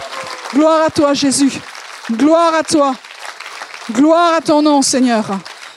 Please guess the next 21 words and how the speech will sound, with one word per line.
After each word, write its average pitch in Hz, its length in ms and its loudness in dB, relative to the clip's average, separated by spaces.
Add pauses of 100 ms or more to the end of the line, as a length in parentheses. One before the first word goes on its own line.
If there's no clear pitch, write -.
(160)
Gloire 339 480 4
à 339 80 0
ton 320 220 2
nom. 302 320 2 (580)
Gloire, 339 560 2
gloire. 339 600 0 (420)
Gloire 339 340 2
au 359 60 4
roi 330 340 2
des 349 120 0
rois. 320 360 2 (760)
À 302 100 0
celui 370 360 2
qui 359 140 0
revient. 339 600 2 (580)
À 302 120 0
celui 359 300 2
qui 339 160 2
nous 330 280 4
aime 330 180 2
tellement. 330 580 0